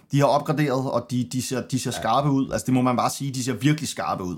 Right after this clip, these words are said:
Speaker 1: Øhm.
Speaker 2: Den opgradering, de har lavet med,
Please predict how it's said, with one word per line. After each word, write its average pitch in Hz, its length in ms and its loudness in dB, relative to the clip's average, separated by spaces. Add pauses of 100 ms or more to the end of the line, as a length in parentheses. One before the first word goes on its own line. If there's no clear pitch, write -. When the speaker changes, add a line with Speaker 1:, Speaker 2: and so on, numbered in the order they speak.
(640)
Speaker 1:
Øhm. 120 340 4
Speaker 2:
Den 131 120 2
opgradering, 127 480 0
de 123 80 -2
har 120 60 -2
lavet 117 260 -2
med, 110 280 -6